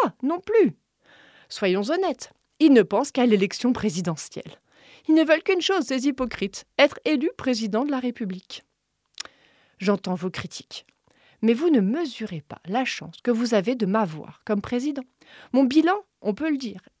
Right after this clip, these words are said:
est irréprochable. Euh, si vous pensez au chômage qui remonte, euh, à la réindustrialisation du pays à l'arrêt, à la signature du traité Mercosur, à l'explosion du déficit public et de la dette,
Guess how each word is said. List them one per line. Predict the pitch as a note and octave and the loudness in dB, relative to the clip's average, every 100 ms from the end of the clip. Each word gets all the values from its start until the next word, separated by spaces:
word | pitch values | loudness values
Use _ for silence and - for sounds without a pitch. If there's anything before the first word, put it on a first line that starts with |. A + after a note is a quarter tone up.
| - | -4
est | F4+ - | -4 -2
irréprochable. | F#4+ G4+ - F#4+ - F#4 A3+ - _ _ _ _ _ - _ _ _ _ - | -2 -2 -4 -6 -4 -2 -2 -4 _ _ _ _ _ -20 _ _ _ _ -16
Euh, | F3+ | -12
si | E3+ - | -8 -6
vous | C4+ D4+ | -4 0
pensez | D#4+ D#4+ E4 D#4+ - | -2 -2 -2 -2 0
au | G#3 | -2
chômage | A3+ C4 B3 B3 | 0 0 0 -2
qui | - | -2
remonte, | A3+ G#3 F#3 G#3 F#3+ D#3 | 0 2 2 -2 -6 -8
euh, | E3 - | -10 -4
à | G#3 | -2
la | G#3 | 0
réindustrialisation | G#3 G#3+ C4+ C4 - C4 A#3+ B3 B3 A#3+ | 2 2 2 0 -4 -6 -2 -2 0 0
du | A3 | 0
pays | F#3 G#3 G#3 | -2 -2 0
à | G#3+ | 0
l'arrêt, | G#3 F3+ E3 F3 - - - - | 0 0 -2 -4 -6 -20 -20 -12
à | - | -2
la | A3 | -2
signature | A3+ C#4+ C4 A#3+ B3+ | 2 2 2 2 -2
du | A3 | -2
traité | - A3+ B3+ | -2 -2 0
Mercosur, | C#4 - D#4 - C#4 D4+ - - E3 | -2 -4 -8 -6 -6 -6 -8 -12 -8
à | - | -4
l'explosion | G#3 - - B3+ D4+ | -4 -6 -4 0 0
du | B3+ | 0
déficit | G#3 A3+ B3 B3+ | -2 -4 -6 -4
public | - B3 A#3+ C4 | 0 0 0 0
et | G3 | 0
de | |
la | G3 | 0
dette, | F#3+ - A3+ A3+ _ - | 0 0 -2 -4 _ -20